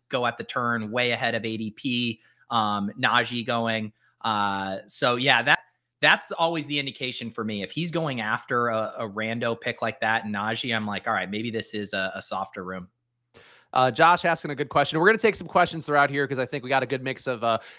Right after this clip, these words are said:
Speaker 2: guys who've been doing every stream with us and also guys who are new to the best ball streets. Can you spread yourself too thin, taking too many players, for example, correlated to taking too many players in a D F S slate? Pete, I've talked about some of the shows you've done with Brick, I think, that are very illuminating about how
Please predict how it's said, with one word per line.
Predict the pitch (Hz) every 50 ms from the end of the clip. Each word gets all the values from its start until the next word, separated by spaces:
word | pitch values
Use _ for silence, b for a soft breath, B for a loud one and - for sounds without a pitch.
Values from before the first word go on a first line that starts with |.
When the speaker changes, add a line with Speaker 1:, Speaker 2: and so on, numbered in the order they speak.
| B B
Speaker 2:
guys | - 165 160 139
who've | 123
been | 156 143
doing | 151 147
every | 147 143 143 143
stream | - - - 156 147 143
with | 139 120
us | 135 135 131 123
and | - 131
also | 127 127 - 135
guys | 123 120 120 123 -
who | 123
are | 117 117
new | 120 123 147 156 151
to | 143 - 127
the | 127 117
best | 101 127 127 120 - -
ball | 127 120 117
streets. | 113 - - 123 123 120 - - B B B B
Can | B 156
you | 156
spread | 147 - - 233 247
yourself | 285 247 - 247 233
too | - - 247 233 208
thin, | - - 214 220 202
taking | - 185 175 160
too | - - 185 175
many | 170 160
players, | 147 - 170 170 180 185 175 -
for | - 165
example, | 135 120 151 151 143 143 131
correlated | - - 190 185 190 190 180 165 151
to | -
taking | - 160 143 143
too | - - 165
many | 160 147
players | - - 147 143 143 135
in | 135 127
a |
D | 117 135 127 123
F | 120 -
S | 143 147 147 -
slate? | - 147 147 143 131 - B B B B B
Pete, | - 208 202 185
I've | 165 151
talked | - 190 175 170 156
about | 170 151 -
some | 175 160
of |
the | 151
shows | 143 - 160 156 151 143 156
you've | 143
done | 160 151 143
with | 135 - -
Brick, | 139 147 151 -
I | 135 135
think, | 127 - 143 117
that | 135 123
are | 113
very | 101 104 131 135 151 156
illuminating | 160 151 151 160 156 156 160 165 165 156 147
about | 131 131 127 123
how | 123 127 120 117 117